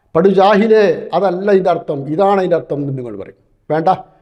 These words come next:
നിങ്ങൾ പണ്ഡിതന്മാരുടെ അടുക്കൽ പോയിട്ട് അലക്കിന് എന്താണ് അർത്ഥം, മുഫസ്സിരീങ്ങൾ എന്താണ് പറഞ്ഞത്, ഇതിന് പറഞ്ഞ അറബി പഠിച്ച പണ്ഡിതന്മാരുണ്ടാവല്ലോ, അവരെന്താണ് അലക്കിന് അർത്ഥം പറഞ്ഞതെന്ന് ചോദിച്ചു നോക്കി. ഒരൊറ്റ അഭിപ്രായം ഏതെങ്കിലും പണ്ഡിതൻ പറയും നോക്കിയിട്ട്, അതിന് അങ്ങനെയും അഭിപ്രായമുണ്ട്, ഇങ്ങനെയും അഭിപ്രായം ഉണ്ട്,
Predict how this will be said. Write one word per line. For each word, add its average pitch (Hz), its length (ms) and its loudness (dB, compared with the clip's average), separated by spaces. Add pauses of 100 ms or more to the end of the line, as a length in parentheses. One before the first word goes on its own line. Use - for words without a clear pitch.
(440)
നിങ്ങൾ 208 340 2
പണ്ഡിതന്മാരുടെ 202 680 2
അടുക്കൽ 185 260 -2
പോയിട്ട് 180 500 0
അലക്കിന് 202 480 -2
എന്താണ് 165 420 -2
അർത്ഥം, 151 640 -6
മുഫസ്സിരീങ്ങൾ 143 680 -6
എന്താണ് 131 340 -4
പറഞ്ഞത്, 120 360 -10
ഇതിന് 117 340 -8 (100)
പറഞ്ഞ 143 300 -2
അറബി 151 400 0
പഠിച്ച 190 500 -2
പണ്ഡിതന്മാരുണ്ടാവല്ലോ, 185 840 0 (400)
അവരെന്താണ് 202 560 4 (120)
അലക്കിന് 175 340 -4
അർത്ഥം 151 280 -6
പറഞ്ഞതെന്ന് 151 340 -4
ചോദിച്ചു 147 220 -8
നോക്കി. 139 240 -14 (140)
ഒരൊറ്റ 160 400 -4
അഭിപ്രായം 165 480 0
ഏതെങ്കിലും 160 280 -2
പണ്ഡിതൻ 156 280 -2
പറയും 160 180 0
നോക്കിയിട്ട്, 151 440 -6 (720)
അതിന് 156 160 0
അങ്ങനെയും 175 520 2
അഭിപ്രായമുണ്ട്, 185 460 0
ഇങ്ങനെയും 185 480 2
അഭിപ്രായം 160 480 -2
ഉണ്ട്, 156 160 -6